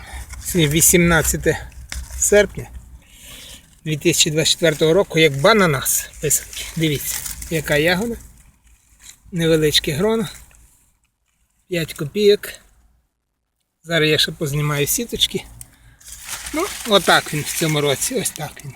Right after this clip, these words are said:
виглядає. Бачите, і таке є запилені, ягоди деякі почорніли, полопали. Ну, таке буває виноградарство, як ж. Щось лопає, щось не лопає. Ось гронко.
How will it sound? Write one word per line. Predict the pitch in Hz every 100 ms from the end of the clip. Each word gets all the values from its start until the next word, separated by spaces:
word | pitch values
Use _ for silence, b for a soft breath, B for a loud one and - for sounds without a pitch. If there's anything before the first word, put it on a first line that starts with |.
| -
виглядає. | 165 156 165 170 240 170 - _ _ _ _ _ _ _ _
Бачите, | 185 175 165
і |
таке | 165 226 - 190
є | 180
запилені, | 156 170 - 175 165 165
ягоди | 175 180 165 156
деякі | 156 175 160 180 - -
почорніли, | 220 - 180 165 175 175 156
полопали. | - 151 170 165 160 147 - - - - - - - - - - - - - - _ _ _ - _
Ну, | 180 302
таке | 302 294 277 302
буває | 302 254 185
виноградарство, | 165 165 143 156 151 147 - -
як | 190 147 -
ж. | 1077 - - - - - -
Щось | - 233 -
лопає, | 131 165 214 147 139
щось | - -
не | 175
лопає. | 151 156 180 165 - - - - - - - - - -
Ось | 180 208 - 143
гронко. | 160 190 170